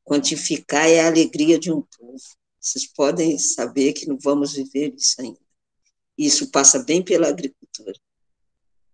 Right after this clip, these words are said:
Obrigada e foi muito bom estar nessa conversa aqui hoje.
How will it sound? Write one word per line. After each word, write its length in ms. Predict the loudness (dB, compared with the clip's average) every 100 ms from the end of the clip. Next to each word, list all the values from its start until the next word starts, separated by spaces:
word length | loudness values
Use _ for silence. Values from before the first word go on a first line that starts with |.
| _
Obrigada 640 | -2 -2 2 4 4 4 4
e 160 | 4
foi 240 | -2 -8 -6
muito 340 | -4 -4 -4
bom 180 | -4 -6
estar 160 | -6 -4
nessa 300 | -2 -4 -4
conversa 400 | -6 -4 -4 -6
aqui 240 | -10 -12
hoje. 400 | -12 -12 -18 -20